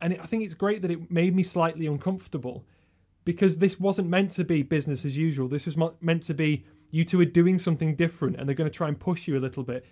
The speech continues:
I, I since, you know, I love it now every time I hear the, the start and that note, um, comes in that Bono hits. I mean, do you find it slightly weird, that kind of thing?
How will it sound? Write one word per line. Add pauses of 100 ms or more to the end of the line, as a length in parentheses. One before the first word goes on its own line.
(180)
I,
I
since,
you
know,
I
love
it
now
every
time
I
hear
the,
the
start
and
that
note, (440)
um,
comes
in
that
Bono (500)
hits.
I
mean,
do
you
find
it
slightly
weird,
that (400)
kind (240)
of
thing?